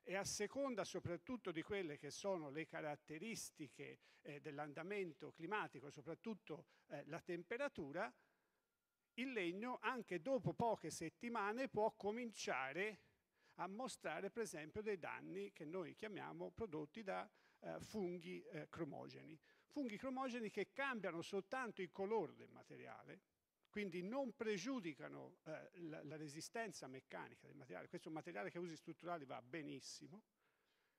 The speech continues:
ma che però ne deprezzano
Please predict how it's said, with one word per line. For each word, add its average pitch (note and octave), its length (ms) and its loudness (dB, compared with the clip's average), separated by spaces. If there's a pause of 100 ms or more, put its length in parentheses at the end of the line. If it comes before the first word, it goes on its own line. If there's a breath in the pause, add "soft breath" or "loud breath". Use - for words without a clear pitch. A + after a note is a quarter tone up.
(720 soft breath)
ma D3 140 -8
che G3 160 -2
però F3+ 260 2
ne G3 120 2
deprezzano D3+ 800 -4